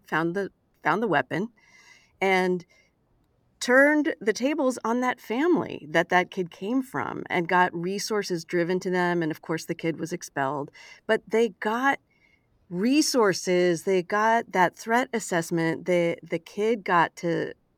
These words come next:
safety, and we don't know how that could have turned out twenty years later. We just don't know. But it doesn't make the news. It's not that exciting. But I, I hear from you that threat assessment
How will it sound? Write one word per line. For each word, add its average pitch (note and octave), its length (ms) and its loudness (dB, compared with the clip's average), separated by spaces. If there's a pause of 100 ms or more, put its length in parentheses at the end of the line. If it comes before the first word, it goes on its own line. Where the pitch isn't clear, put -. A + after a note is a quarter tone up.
(120)
safety, F3 840 0 (400)
and G#3+ 200 0
we C4 100 2
don't D4+ 240 0
know C4+ 300 0
how G#3+ 200 0
that E3 240 0
could D#3 220 -2
have D#3 160 -10
turned C#3+ 260 -4
out B2 220 -2
twenty C#3 280 -6
years C#3 220 -8
later. - 440 -8
We G3 160 -4
just A3 260 -6
don't G#3 240 -4
know. F#3 500 -4 (540)
But F#3+ 320 2 (420)
it F#3+ 140 0
doesn't G3+ 320 2
make E3+ 220 -2
the F#3 60 0
news. G#3 460 4
It's - 220 -8
not D#3 200 -2
that C#3+ 120 -2
exciting. E3+ 800 -2 (120)
But F#3 140 0
I, F3 340 -2 (800)
I F3 80 4
hear A#3+ 360 -4
from F#3+ 280 -4
you G3+ 380 -2
that F#3 200 -4
threat A3 220 -4
assessment F#3 480 -4